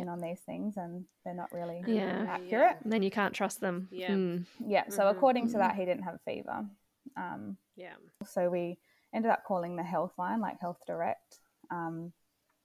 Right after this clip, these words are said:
Speaker 2: or the baby
Speaker 1: Yeah.
Speaker 2: number on the, on your blue book, and
Speaker 3: Yeah.
Speaker 2: um, just sort of explained his symptoms, and they sort of asked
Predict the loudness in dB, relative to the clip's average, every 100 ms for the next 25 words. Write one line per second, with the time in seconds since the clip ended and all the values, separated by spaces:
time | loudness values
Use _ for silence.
0 | -4 2 2 2 0 -2 -4 -4 -4 -4
1 | -4 -2 -2 -4 -8 -4 -4 -4 -4 -2
2 | -2 2 0 -2 -6 -6 -8 -10 -14 _
3 | _ _ _ _ 0 4 6 6 2 2
4 | 2 2 0 -4 -4 -4 0 0 2 4
5 | 6 6 4 2 0 0 0 4 2 0
6 | -6 -20 _